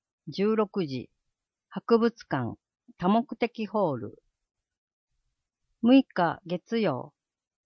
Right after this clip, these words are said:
四教室合同小国サイズ祭り、体力測定、上半期、十三時三十分から十五時三十分。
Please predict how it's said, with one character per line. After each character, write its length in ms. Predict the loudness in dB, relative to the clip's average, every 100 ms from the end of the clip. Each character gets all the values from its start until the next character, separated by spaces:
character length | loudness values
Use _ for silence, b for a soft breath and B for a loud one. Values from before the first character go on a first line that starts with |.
| _
四 260 | 0 4 4
教 280 | 4 2 2
室 360 | -2 -6 -4
合 340 | -2 0 0 0
同 380 | 2 2 2 -2 _ -10
小 140 | -4
国 280 | 2 4 4
サ 200 | 2 2
イ 80 | 2
ズ 100 | 0
祭 360 | 0 0 -6
り、 140 | -6 -12 _ _ _ _ _ _
体 240 | -4 -2 0
力 240 | -4 -6
測 280 | -8 -8 -8
定、 240 | -6 -6 -8 _ _ _ _ _ _ _ _ _
上 240 | -4 0 2
半 300 | 4 2 2
期、 240 | -4 -16 _ _ _ _ _ _ _ _
十 180 | -6 -2
三 300 | 4 4 4
時 100 | 2
三 280 | 0 2 2
十 120 | -2 -6
分 240 | 0 2 2
か 140 | 0
ら 240 | -2 -4 -8 _ _ _
十 220 | -2 0
五 160 | 2 0
時 220 | 0 -4 -4
三 300 | 0 2 2
十 140 | -2 -6
分。 260 | -6 -6